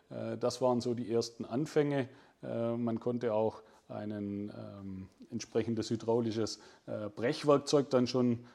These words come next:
einen ersten einsetzen. Das waren so die Dinge, wie man versucht hat, im Mai neunzehnhundertdreiundsiebzig quasi das Ganze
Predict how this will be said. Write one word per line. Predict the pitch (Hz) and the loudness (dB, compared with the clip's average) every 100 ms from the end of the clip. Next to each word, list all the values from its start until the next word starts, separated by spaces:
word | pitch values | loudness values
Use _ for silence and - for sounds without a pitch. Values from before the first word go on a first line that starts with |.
| - | -10
einen | 120 117 | -4 -2
ersten | 113 120 120 - 113 117 | 4 4 4 0 -2 -2
einsetzen. | 107 110 107 107 - 113 104 - - _ | -4 -4 -4 -4 -4 -4 -4 -6 -20 _
Das | 101 - 117 | -10 -8 -4
waren | 107 110 107 | -2 -2 -2
so | 110 | -2
die | 104 104 | -4 -6
Dinge, | 107 110 107 104 | -4 -4 -2 -4
wie | 104 | -4
man | 107 104 | -4 -6
versucht | - - 113 113 - | -6 -6 -6 -6 -4
hat, | 120 - - _ - | -6 -6 -20 _ -4
im | 147 113 | 0 0
Mai | 104 127 | 0 0
neunzehnhundertdreiundsiebzig | 131 123 123 127 127 120 107 110 120 113 110 - - 113 | 0 0 -2 -2 -2 -2 -2 -2 0 -2 -4 -8 -10 -10
quasi | - 104 101 113 | -8 -8 -6 -6
das | 107 101 | -6 -8
Ganze | - 101 98 101 | -8 -8 -6 -8